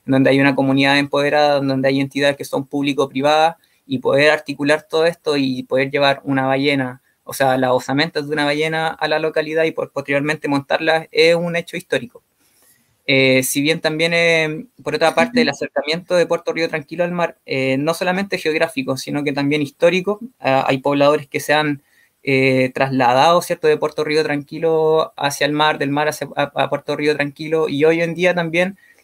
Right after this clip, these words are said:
hay, hay mismos pobladores o vecinos que siguen trabajando en torno al, al mar, como se mencionaba anteriormente, los chicos de Destino Patagonia y otras empresas locales, etcétera. Eh, también viene a sumar un atractivo turístico a la zona, eh,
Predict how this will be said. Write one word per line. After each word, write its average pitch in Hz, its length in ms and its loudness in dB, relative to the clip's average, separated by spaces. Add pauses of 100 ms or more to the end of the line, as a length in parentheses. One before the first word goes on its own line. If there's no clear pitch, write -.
(140)
hay, 156 540 0
hay 156 160 0
mismos 175 340 -2
pobladores 156 540 4
o 170 80 6
vecinos 175 400 -2
que 156 100 -6
siguen 180 320 -4
trabajando 185 540 0
en 180 80 -6
torno 185 500 -2 (220)
al, 147 440 -2
al 139 180 0
mar, 160 240 0
como 135 280 -4
se 143 120 -8
mencionaba 143 360 -2
anteriormente, 147 500 -2
los 135 120 -4
chicos 139 200 -4
de 135 60 -2
Destino 143 260 -4
Patagonia 147 580 0
y 147 80 2
otras 147 200 0
empresas 139 320 -4
locales, 147 480 0
etcétera. - 340 -12 (840)
Eh, 139 340 4
también 156 300 2
viene 180 180 2
a 170 40 0
sumar 170 320 0
un 190 80 0
atractivo 175 460 -2
turístico 170 480 -4
a 185 40 2
la 185 80 -2
zona, 214 360 -4 (340)
eh, 131 380 2